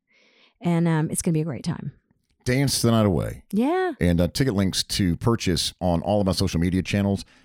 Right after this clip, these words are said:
Speaker 2: And we must thank, um, Atlanta Fine Homes, Sotheby's,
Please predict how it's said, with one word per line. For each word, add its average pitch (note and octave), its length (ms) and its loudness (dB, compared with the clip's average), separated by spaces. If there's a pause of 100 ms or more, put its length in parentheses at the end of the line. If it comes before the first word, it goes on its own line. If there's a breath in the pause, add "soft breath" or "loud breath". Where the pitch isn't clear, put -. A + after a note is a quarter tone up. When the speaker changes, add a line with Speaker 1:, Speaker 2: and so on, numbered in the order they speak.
(120)
Speaker 2:
And F2+ 420 0
we F#2+ 300 0
must A#2+ 500 0
thank, - 560 -4 (800)
um, B1 420 -6 (720)
Atlanta G#2+ 300 0
Fine G#2+ 220 2
Homes, D#2 460 0
Sotheby's, B1+ 680 -2